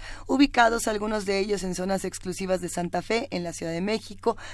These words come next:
Cancún, Quintana Roo, Valle de Bravo, Estado de México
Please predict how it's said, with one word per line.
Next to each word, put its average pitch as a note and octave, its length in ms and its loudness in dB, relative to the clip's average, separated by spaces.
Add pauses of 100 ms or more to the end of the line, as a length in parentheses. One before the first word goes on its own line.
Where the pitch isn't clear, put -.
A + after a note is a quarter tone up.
(140)
Cancún, A#3 560 0
Quintana D#3+ 560 -2
Roo, G#3+ 360 0
Valle F3 240 0
de E3 100 -4
Bravo, G3 380 -2
Estado F3 340 -2
de E3 100 -4
México G3+ 580 -4